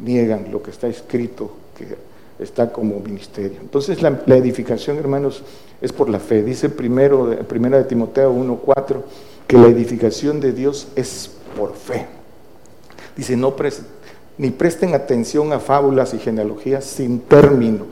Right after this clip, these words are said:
que antes engendran cuestiones, que la edificación de Dios es por fe".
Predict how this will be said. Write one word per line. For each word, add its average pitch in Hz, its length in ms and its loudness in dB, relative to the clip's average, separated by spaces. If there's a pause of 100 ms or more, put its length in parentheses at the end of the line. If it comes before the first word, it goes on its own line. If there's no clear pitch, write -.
(340)
que 131 120 2
antes 123 480 -2 (140)
engendran 131 520 -2
cuestiones, 131 500 -2
que 120 120 -2
la 107 80 6
edificación 120 640 -4 (380)
de 110 120 -6
Dios 160 420 0
es 123 120 -6
por 101 200 -10
fe". - 280 -12